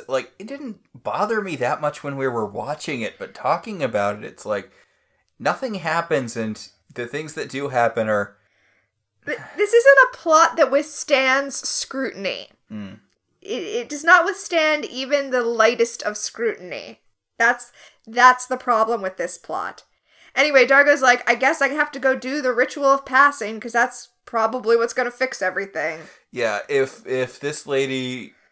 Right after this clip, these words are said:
Speaker 1: dies, then I guess all of Moya's life juice will go back into Moya, so we're gonna have the death sex instead of the life sex we switched to halfway through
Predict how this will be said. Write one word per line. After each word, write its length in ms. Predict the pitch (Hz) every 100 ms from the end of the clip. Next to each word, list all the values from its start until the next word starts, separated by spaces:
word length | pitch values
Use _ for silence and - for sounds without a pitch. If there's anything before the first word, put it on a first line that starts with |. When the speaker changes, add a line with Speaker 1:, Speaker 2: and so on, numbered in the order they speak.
| _ _ - _ 120 -
Speaker 1:
dies, 600 | 117 113 113 117 113 -
then 300 | 120 110 107
I 140 | 98
guess 300 | 107 107 107
all 200 | 101 107
of 100 | 107
Moya's 440 | 117 110 110 104 104
life 320 | 98 107 -
juice 340 | 117 113 -
will 140 | 110 104
go 160 | 107
back 260 | 101 101 101
into 160 | 107 101
Moya, 460 | 101 104 113 110
so 380 | - 107 107 - - - _ _ _ _ -
we're 160 | 113
gonna 160 | 107 107
have 300 | 113 104 110
the 80 | 104
death 280 | 104 101 -
sex 380 | - 98 -
instead 300 | 104 101 104
of 160 | 101 -
the 100 | 107
life 260 | 104 101 -
sex 380 | 107 98 -
we 100 | 107
switched 400 | 104 - 104 - -
to 120 | 101
halfway 420 | 104 101 - 104
through 500 | - 104 104 104